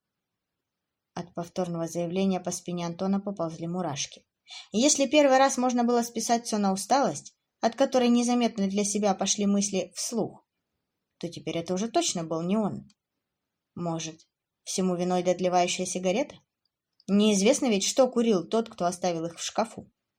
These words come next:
Может, там и не табак, а дрянь какая-нибудь, и этот голос лишь предвещает начинающиеся галлюцинации. Бросив окурок под ноги, не на шутку перепугавшийся Антон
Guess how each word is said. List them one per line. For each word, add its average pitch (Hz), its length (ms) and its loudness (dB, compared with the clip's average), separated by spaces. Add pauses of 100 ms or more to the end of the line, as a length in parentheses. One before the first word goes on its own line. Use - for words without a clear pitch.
(400)
Может, 262 440 4
там 247 160 6
и 240 40 6
не 240 140 6
табак, 233 360 4
а 185 80 4
дрянь 226 320 2
какая-нибудь, 165 640 -4 (240)
и 226 80 4
этот 240 300 6
голос 226 360 4
лишь 214 220 0
предвещает 208 580 2
начинающиеся 202 720 0
галлюцинации. 202 920 -4 (1080)
Бросив 175 540 -2
окурок 180 460 -6
под 170 160 -4
ноги, 202 360 0 (220)
не 240 140 4
на 254 100 6
шутку 262 340 0
перепугавшийся 226 800 0
Антон 220 420 0